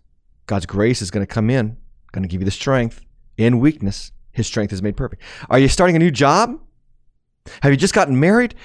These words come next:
Have you just had a child? Ooh, I know about that. Those are some weak <laughs> weeks, right? Weak months, weak years. And God in life brings you to these places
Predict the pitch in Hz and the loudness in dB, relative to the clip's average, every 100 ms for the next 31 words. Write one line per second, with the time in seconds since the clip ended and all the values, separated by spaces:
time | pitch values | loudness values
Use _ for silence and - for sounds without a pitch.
0 | - 156 165 233 220 196 - - 180 240 | -4 0 2 2 2 0 0 0 2 2
1 | 262 - 170 180 - 117 143 123 127 107 | 2 -2 -2 0 0 0 2 2 2 2
2 | 127 95 - _ _ _ _ _ _ _ | -2 -4 -14 _ _ _ _ _ _ _
3 | _ 123 151 139 139 110 98 _ 101 110 | _ 2 4 4 0 -4 -6 _ -10 2
4 | 147 165 - _ _ _ _ _ - - | 2 2 -4 _ _ _ _ _ -12 -10
5 | - - _ 101 123 117 - - - _ | -12 -20 _ -2 0 0 -4 -12 -14 _
6 | _ _ 95 131 139 _ _ _ 143 143 | _ _ -2 0 -2 _ _ _ 2 2
7 | 110 123 101 - 135 143 180 107 131 101 | 0 -2 -2 -8 -6 -6 -6 -4 -4 -4
8 | - _ _ _ _ _ _ _ _ _ | -10 _ _ _ _ _ _ _ _ _
9 | _ _ _ - - 120 107 151 180 175 | _ _ _ -20 -4 -2 2 2 2 -2
10 | _ - 117 127 160 - 147 156 156 - | _ 0 2 4 2 0 0 0 -4 -6
11 | 160 - 107 92 - | -6 -2 -4 -4 -12